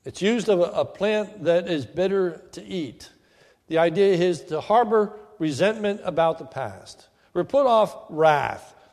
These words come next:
Wrath is rage, the initial explosion of temp-, of temper. When a person just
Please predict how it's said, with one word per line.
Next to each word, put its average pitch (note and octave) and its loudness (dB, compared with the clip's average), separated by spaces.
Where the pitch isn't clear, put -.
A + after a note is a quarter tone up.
Wrath A#3 0
is F3 0
rage, D3 2
the E3+ 2
initial A3+ 0
explosion F#3 -4
of E3+ -4
temp-, - -4
of D#3 -6
temper. F3 -4
When G#3+ 0
a G#3 -2
person B3+ -2
just G3+ 0